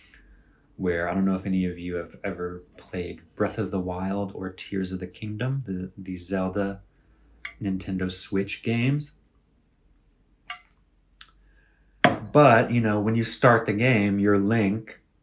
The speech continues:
you have, like, a pair of shorts on, and you have, like, three hearts for your health. And then,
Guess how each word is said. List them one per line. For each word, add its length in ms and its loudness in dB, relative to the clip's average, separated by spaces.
you 140 -4
have, 260 0
like, 260 0
a 60 -2
pair 220 2
of 120 4
shorts 500 -2
on, 440 -6
and 120 -4
you 80 0
have, 220 -2
like, 160 -2
three 800 -2
hearts 800 4
for 220 -2
your 380 2
health. 680 -2
And 160 2
then, 440 2